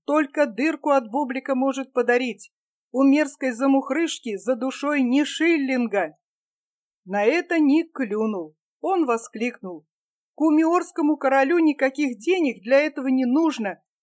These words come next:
потому что у короля есть друг, кумиорский кайзер из автостраха,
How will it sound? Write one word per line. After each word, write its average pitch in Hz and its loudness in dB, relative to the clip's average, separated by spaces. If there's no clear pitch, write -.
потому 269 0
что 277 -6
у 254 -4
короля 254 0
есть 240 -4
друг, 311 -2
кумиорский 262 -2
кайзер 311 0
из 240 -10
автостраха, 240 -2